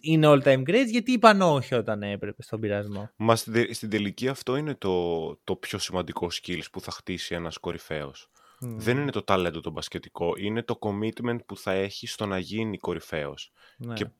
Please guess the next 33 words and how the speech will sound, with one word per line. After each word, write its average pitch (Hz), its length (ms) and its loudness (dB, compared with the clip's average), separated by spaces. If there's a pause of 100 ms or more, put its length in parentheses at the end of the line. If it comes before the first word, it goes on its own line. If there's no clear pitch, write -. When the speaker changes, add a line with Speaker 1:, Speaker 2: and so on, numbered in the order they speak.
(160)
Speaker 2:
πόσα 107 340 4
όχι 98 300 4
θα - 180 -6
πει 101 240 -4
στους, - 460 -8
ε, 90 160 -2
πειρασμούς 92 680 -2
της, - 220 -10
ε, 85 200 -2
της 95 120 -6
ζωής, 87 380 -2
των 90 200 -4
χρημάτων, 90 760 -2
της 92 180 -8
δόξας. 87 840 -4 (120)
Speaker 1:
Ακόμα 247 420 2
και 254 120 0
στο 240 160 -2
να 240 100 4
φάει 262 260 8
ένα 269 160 4
γλυκό 233 380 2
παραπάνω. 226 680 4 (680)
Ακόμα 233 340 4
και 247 120 2
αυτό 240 240 4
κάνει 226 260 6
τη 156 80 -2
διαφορά 120 600 4 (600)
για 117 100 0
αυτούς - 220 -6
τους - 140 -12
παίχτες. 113 400 -2